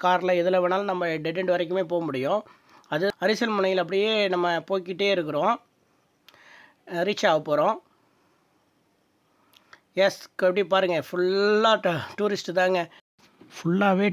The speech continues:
டூரிஸ்ட் தாங்க. பார்க்கவே ஒரு சூப்பரா இருந்துச்சு இடம்.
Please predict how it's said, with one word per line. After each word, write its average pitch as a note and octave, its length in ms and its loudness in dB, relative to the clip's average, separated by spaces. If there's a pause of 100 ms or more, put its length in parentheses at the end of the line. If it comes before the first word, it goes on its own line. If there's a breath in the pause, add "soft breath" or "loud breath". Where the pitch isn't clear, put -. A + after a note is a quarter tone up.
டூரிஸ்ட் F3+ 320 0
தாங்க. D3 340 -2 (240)
பார்க்கவே F#3+ 460 0
ஒரு F3+ 260 2
சூப்பரா F#3+ 240 -4
இருந்துச்சு E3 300 2
இடம். D3+ 460 -2